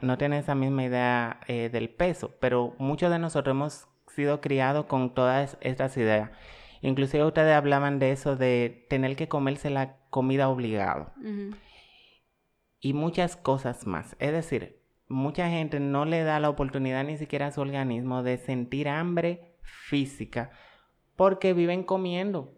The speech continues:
Speaker 2: Ujú.
Speaker 1: a cada instante. "Ahora
Speaker 2: Ujú.
Speaker 1: me comí esto, me be-, bebí un poco de Coca-Cola".
Speaker 2: Y en eso gira su mundo también, porque entonces uno se la pasa pensando, y digo uno porque realmente me incluyo yo en el paquete
Speaker 1: Ujú.
Speaker 2: de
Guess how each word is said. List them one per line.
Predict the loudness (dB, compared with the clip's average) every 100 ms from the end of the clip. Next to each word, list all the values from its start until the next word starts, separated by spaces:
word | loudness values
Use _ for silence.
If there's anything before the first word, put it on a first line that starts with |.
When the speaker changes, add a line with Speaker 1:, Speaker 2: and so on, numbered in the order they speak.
| -8
Speaker 2:
Ujú. | -4 0
Speaker 1:
a | 0
cada | 0 -2
instante. | -2 -4 -4 0
"Ahora | 0 2
Speaker 2:
Ujú. | -2
Speaker 1:
me | -6
comí | -10 -12 -10
esto, | -10 -8
me | -6 -4
be-, | -4
bebí | -2 -4 -2
un | -4
poco | -4 -4 -2
de | -2
Coca-Cola". | -2 -4 0 0 2 -2 -10 -18 -8
Speaker 2:
Y | -2
en | 0
eso | 0 0
gira | 0 -2
su | -2
mundo | -2 -2
también, | -2 -2 -4 -4
porque | -6
entonces | -6 -6 -6 -4 -2
uno | -2 -2
se | -2
la | -2
pasa | -2 -4 -4
pensando, | -4 -2 -4 -2
y | -2
digo | 0 0 0
uno | -2
porque | -4 -6
realmente | -4 -4 -4
me | -6
incluyo | -6 -6 -4
yo | -6
en | -6
el | -6
paquete | -6 -4 -2
Speaker 1:
Ujú. | 0
Speaker 2:
de | -2 -4